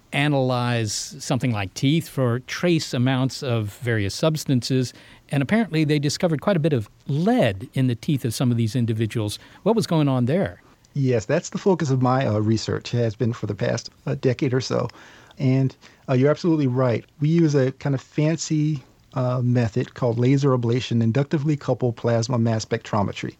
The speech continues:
Speaker 1: <laughs>
Speaker 2: And that's a fancy way of saying that we, uh, we're able now to zap the tooth with the laser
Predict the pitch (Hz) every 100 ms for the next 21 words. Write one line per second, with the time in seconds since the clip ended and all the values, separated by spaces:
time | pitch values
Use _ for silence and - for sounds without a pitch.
0 | - 139 - - 135 131 151 147 151 131
1 | 180 151 139 - 135 127 117 117 117 123
2 | 120 - - - - 127 127 139 147 135
3 | 139 127 120 117 131 120 113 110 151 -
4 | 185 - 131 120 135 160 131 123 110 117